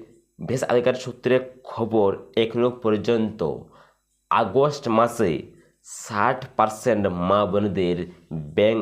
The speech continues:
অ্যাকাউন্টে লক্ষ্মী ভাণ্ডার প্রকল্পের টাকা পাঠানো হয়েছে। তাহলে আপনি কেন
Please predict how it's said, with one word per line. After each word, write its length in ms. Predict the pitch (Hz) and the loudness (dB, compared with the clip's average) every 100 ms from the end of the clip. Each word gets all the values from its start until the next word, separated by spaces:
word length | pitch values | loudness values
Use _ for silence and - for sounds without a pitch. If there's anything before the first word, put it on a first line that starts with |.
| - - | -4 -4
অ্যাকাউন্টে 800 | 101 - 110 107 101 101 98 73 64 - _ _ _ _ _ _ _ | -4 -2 0 0 0 0 -2 -2 -8 -20 _ _ _ _ _ _ _
লক্ষ্মী 180 | 98 135 | -6 0
ভাণ্ডার 260 | 135 131 131 | 0 0 -2
প্রকল্পের 480 | 110 123 120 123 - - _ | 0 0 0 -2 -6 -12 _
টাকা 280 | 113 110 101 101 - | -2 2 0 0 -10
পাঠানো 340 | _ 92 98 110 110 - - | _ -4 0 0 -2 -14 -12
হয়েছে। 720 | 95 92 92 127 - - 123 87 _ | -4 -2 -2 -4 -14 -4 -2 -4 _
তাহলে 180 | 104 110 | -2 0
আপনি 120 | 135 | 0
কেন 160 | 127 | 2